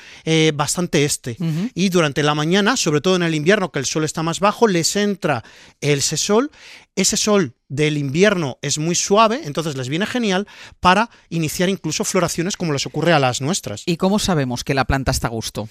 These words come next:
Speaker 2: que ha encontrado, que ha encontrado el sitio?
Speaker 1: Notaremos que la planta está a gusto cuando vemos que la planta sigue formando hojas y que no solo forma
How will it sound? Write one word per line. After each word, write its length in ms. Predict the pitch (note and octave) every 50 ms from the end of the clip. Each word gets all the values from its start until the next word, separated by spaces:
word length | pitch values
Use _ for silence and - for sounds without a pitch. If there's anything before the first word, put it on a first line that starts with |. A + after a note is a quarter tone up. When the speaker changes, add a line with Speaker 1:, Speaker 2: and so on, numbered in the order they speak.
| - - -
Speaker 2:
que 80 | - C#3+
ha 20 |
encontrado, 580 | C#3+ C#3 D#3 D3+ C#3+ D3+ D#3 D3+ D#3 D3+ D3 - -
que 80 | -
ha 40 | E3+
encontrado 360 | D#3+ E3 D#3 E3+ E3+ E3 D#3
el 60 | C#3+
sitio? 360 | - - C#3 A2+ - B2 A#2+ - - - _ _
Speaker 1:
Notaremos 640 | - G#3 E3 E3+ E3+ D#3 - D#3+ E3 F3 F#3+ G3 -
que 80 | - G#3
la 140 | G3+ F#3 -
planta 240 | G3+ G3 F3+ G#3+
está 160 | F#3+ - - G3+
a 40 |
gusto 320 | F#3 G3 A3 - - B3+ B3+
cuando 320 | - A3+ G#3 F#3 F3 F3
vemos 380 | E3 F3 F3 F#3+ G3 A3 - -
que 160 | - F3 E3
la 160 | D#3 D3 C#3+
planta 340 | - F3+ F3 F#3 D#3 - G#3
sigue 280 | - - - G#3 B3 A3+
formando 720 | - - G3+ F3+ F3 F3 F3 F3 E3 C#3+ D3+ D3 - -
hojas 480 | - F#3+ A3+ B3 - B3+ C#4+ - - - _ _ _ _ -
y 40 | -
que 320 | - A3 A3 A3+ A3 -
no 180 | - D#3+ F#3 G#3+
solo 300 | F#3 - A3+ G#3+ F#3+ E3+
forma 460 | - - - F3 E3+ E3+ D#3 C#3+ -